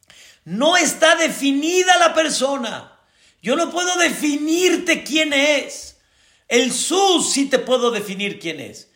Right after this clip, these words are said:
pero la persona no te puedo definir quién es. ¿Quién es? No lo sé. No lo sé. Por eso,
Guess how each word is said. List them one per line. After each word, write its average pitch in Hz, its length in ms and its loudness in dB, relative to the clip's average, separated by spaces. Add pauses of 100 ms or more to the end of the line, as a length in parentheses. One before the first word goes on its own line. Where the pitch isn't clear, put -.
(180)
pero 233 200 0
la 262 180 4
persona 320 640 4
no 349 140 0
te 277 80 -2
puedo 247 280 0
definir 190 440 -6
quién 156 180 -10
es. 123 200 -12
¿Quién 349 240 -4
es? 381 400 0
No 240 120 -2
lo 349 120 -2
sé. 571 400 -10 (600)
No 202 200 4
lo 320 120 6
sé. 311 600 -2 (320)
Por 170 180 -2
eso, 226 600 2